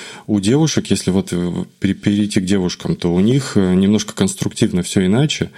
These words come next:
и у них просто масса тренировок для тренировки мышц тазового дна, для того, чтобы свои мышцы превратить в тиски просто.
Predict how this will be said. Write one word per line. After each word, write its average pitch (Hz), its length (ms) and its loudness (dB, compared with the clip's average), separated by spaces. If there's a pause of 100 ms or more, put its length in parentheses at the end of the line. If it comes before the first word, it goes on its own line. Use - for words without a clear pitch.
(460)
и 107 100 2
у 98 100 4
них 135 280 2
просто 104 360 0
масса 98 380 2
тренировок 92 580 2
для 87 160 0
тренировки 95 540 0
мышц 92 240 0
тазового 87 360 0
дна, 123 200 2
для 92 160 0
того, 98 180 0
чтобы - 200 -8
свои 90 180 0
мышцы 98 320 0
превратить 87 480 -2
в - 40 -18
тиски - 360 -2
просто. - 520 -4